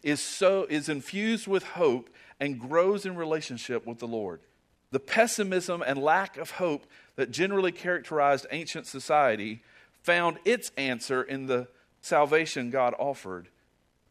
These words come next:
through the Lord Jesus Christ. Our joy comes from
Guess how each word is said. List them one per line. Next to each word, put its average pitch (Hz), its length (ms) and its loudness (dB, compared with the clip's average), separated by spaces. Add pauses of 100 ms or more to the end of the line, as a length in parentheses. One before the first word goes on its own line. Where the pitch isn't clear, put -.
(380)
through 110 140 -10
the 104 80 -14
Lord 101 240 -10
Jesus 98 300 -18
Christ. - 600 -20 (2750)
Our 117 160 -10
joy 117 420 -2
comes 110 460 -12
from 98 400 -12